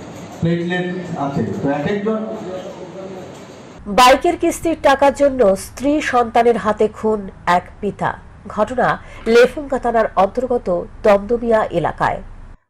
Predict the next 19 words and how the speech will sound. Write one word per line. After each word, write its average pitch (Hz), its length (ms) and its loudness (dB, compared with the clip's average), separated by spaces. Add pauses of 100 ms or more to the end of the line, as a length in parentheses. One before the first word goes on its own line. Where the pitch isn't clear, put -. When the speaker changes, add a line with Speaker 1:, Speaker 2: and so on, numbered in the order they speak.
Speaker 2:
বাইকের 247 440 4
কিস্তির 277 460 -6
টাকা 277 280 0
দিতে 247 280 -2
না 214 180 6
পারায় 214 340 2
স্ত্রী 302 380 -4
সন্তানের 277 540 -2
হাতে 233 300 -2
খুন 262 320 -4
হলো 226 320 0 (100)
এক 185 300 -2
পিতা। 190 360 -8 (400)
ঘটনা 311 420 2
লেফুঙ্গা 285 500 2
থানার 262 240 2 (120)
অন্তর্গত 254 500 -4
দমদমিয়া 240 840 0
এলাকায়। 151 480 0